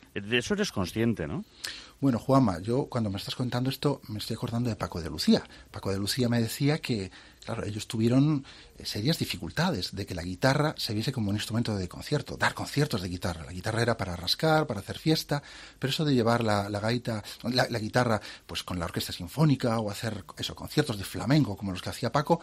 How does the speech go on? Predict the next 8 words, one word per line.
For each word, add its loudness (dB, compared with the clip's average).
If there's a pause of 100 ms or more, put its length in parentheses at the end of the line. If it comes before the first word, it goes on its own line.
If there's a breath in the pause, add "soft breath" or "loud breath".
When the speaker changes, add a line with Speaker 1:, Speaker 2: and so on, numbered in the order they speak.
(340 loud breath)
Speaker 2:
fue 4
una 6
conquista 0 (340 loud breath)
de, 0
de, -6
desde -2
los -2
años 2